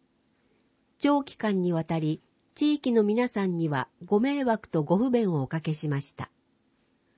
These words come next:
今後も便利で快適な道路、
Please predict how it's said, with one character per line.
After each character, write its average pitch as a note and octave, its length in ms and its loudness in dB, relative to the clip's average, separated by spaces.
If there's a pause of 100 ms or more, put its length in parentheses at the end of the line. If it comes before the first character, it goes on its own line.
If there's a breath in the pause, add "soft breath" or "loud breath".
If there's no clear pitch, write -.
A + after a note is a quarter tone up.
(120)
今 C4+ 240 4
後 B3 100 4
も A3+ 280 4 (300)
便 C#4+ 300 2
利 A#3 120 0
で F#3 120 4
快 A#3 280 0
適 A3 260 0
な F#3+ 320 0
道 B3+ 320 4
路、 E3+ 180 4